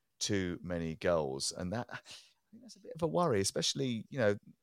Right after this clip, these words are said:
from set pieces, they've been a bit of a, a, a, a bit vulnerable, and West Ham are very good from those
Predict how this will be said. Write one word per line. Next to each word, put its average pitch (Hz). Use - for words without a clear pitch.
from 127
set -
pieces, 123
they've 95
been 95
a 87
bit 90
of 87
a, 82
a, 85
a, -
a -
bit 147
vulnerable, 98
and 78
West -
Ham 147
are -
very 139
good 139
from 110
those 104